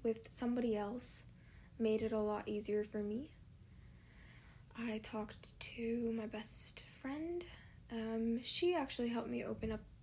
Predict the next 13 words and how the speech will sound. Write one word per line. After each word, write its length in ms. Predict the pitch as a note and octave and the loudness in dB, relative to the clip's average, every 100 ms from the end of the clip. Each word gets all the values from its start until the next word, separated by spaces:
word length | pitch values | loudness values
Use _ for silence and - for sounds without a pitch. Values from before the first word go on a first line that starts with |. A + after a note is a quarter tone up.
| - - - - - | -16 -18 -18 -18 -6
the 120 | A#3 | 2
most 400 | G#3+ G#3+ A#3+ - | 4 4 4 2
because 260 | A#3 A#3 A#3+ | 0 2 4
my 120 | A#3+ | 4
mom 340 | A#3 A3 A3+ A#3+ | 6 6 6 4
is 120 | A#3 | 4
someone 260 | A3 A3+ | 2 2
I've 160 | A3+ A3 | 2 2
always 420 | A3 G#3+ A3 A3+ - | 2 6 6 6 2
really 200 | B3 B3+ | 2 2
been 180 | C4+ C4 | 0 -2
open 360 | B3 C4+ C4+ | -2 -2 -2
with, 240 | C4+ D4 | -2 -4